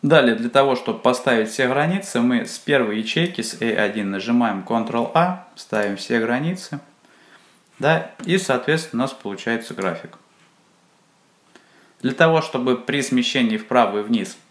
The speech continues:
да, у нас оставалась верхняя строка и значение слева, мы можем использовать закрепление области. Да, заходим в вид, закрепить области.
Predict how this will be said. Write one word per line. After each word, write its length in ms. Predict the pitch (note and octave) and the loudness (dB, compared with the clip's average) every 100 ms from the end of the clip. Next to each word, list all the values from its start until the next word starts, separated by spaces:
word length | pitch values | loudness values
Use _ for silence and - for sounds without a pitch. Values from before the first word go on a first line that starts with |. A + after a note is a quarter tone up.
| _ _ _ _ - | _ _ _ _ -12
да, 260 | - G#2+ G2+ | 0 2 2
у 60 | |
нас 420 | F#2+ F#2 - - - _ _ _ _ - - | 0 -4 -8 -12 -18 _ _ _ _ -14 -6
оставалась 640 | A2 - A2+ G#2+ F#2+ F#2 | -4 0 0 2 -2 -2
верхняя 380 | A2+ G#2+ - G2 | -2 -2 -4 -8
строка 640 | - G2 G#2 A2 G2+ - - - - _ - | -6 -2 -2 0 -4 -6 -18 -20 -20 _ -2
и 120 | A2+ | 0
значение 580 | A#2 A2+ B2+ A2+ A#2 B2 | 0 -2 -2 0 0 -2
слева, 360 | F3+ F#3+ - | 0 2 2
мы 120 | A#2 | 2
можем 380 | A2+ A#2 A2+ G#2+ | 2 2 0 -6
использовать 560 | G#2+ - A2+ G#2 G2 F#2+ | -6 -2 0 0 -4 -6
закрепление 640 | G#2 A#2 A2+ G#2+ G2+ G#2 | -6 -6 -4 -4 -2 0
области. 580 | D#3+ E3 C#3 - - B2 - _ _ _ - | 0 -2 -8 -12 -10 -10 -10 _ _ _ -4
Да, 180 | G#2 | -2
заходим 540 | G2+ G#2 - G2 G2 A#2 | -2 -6 -6 -8 -4 -4
в 40 | |
вид, 200 | D#3+ E3 | -2 -4
закрепить 500 | - - F#2+ F#2+ - | -6 -10 -10 -10 -4
области. 540 | D3 D3 B2 - - | -4 -2 -6 -8 -12